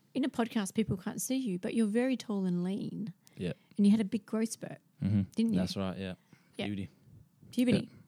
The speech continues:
Speaker 1: So what happened then was this scar tissue got stretched, and actually you had this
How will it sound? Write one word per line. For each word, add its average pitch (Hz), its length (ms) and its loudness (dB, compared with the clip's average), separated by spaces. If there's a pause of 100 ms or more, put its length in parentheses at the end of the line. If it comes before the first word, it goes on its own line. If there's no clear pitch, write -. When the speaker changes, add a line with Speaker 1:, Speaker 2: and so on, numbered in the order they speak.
Speaker 1:
So 240 200 2
what 240 220 -2
happened 262 260 2
then 247 140 4
was 202 160 2
this 220 120 0
scar 277 400 -2
tissue 233 540 -2 (340)
got - 220 -8
stretched, - 600 -10 (520)
and 226 120 4
actually 226 520 0
you 262 160 -2
had 233 200 -2
this 214 160 -2